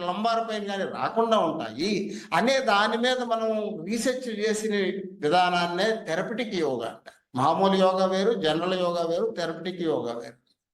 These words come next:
ఇప్పుడు ఈ విధానాన్ని మనం జాగ్రత్తగా, నెక్స్ట్ మరొక చిన్న పాయింట్ ఏంటంటే, మన కొంతమందిని చూస్తుంటే గుర్తొస్తూ ఉంటాయి పాయింట్స్.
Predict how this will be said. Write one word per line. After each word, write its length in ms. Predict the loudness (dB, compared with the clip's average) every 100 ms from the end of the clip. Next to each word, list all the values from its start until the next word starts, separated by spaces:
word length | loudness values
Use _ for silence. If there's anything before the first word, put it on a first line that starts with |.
| _ _ _ _ -20 -16 -16 2
ఇప్పుడు 280 | 4 6 6
ఈ 200 | 6 6
విధానాన్ని 680 | 6 6 6 6 4 4 2
మనం 240 | 0 -2 2
జాగ్రత్తగా, 920 | 4 4 4 2 0 2 2 0 -8 -16 _ _ _ _ _ _ _ _ _ _
నెక్స్ట్ 320 | 0 0 0
మరొక 340 | 2 4 4 6 6 6 6 2 -2
చిన్న 140 | -4 0
పాయింట్ 400 | 2 2 2 -2
ఏంటంటే, 340 | -4 -2 -2
మన 240 | 0 0 2 2 0 -2 -8 -18 _ _
కొంతమందిని 500 | 2 4 6 6 6
చూస్తుంటే 360 | 4 4 2 2
గుర్తొస్తూ 440 | 2 2 0 0
ఉంటాయి 300 | -2 -2 -6 -4
పాయింట్స్. 400 | -4 -4 -8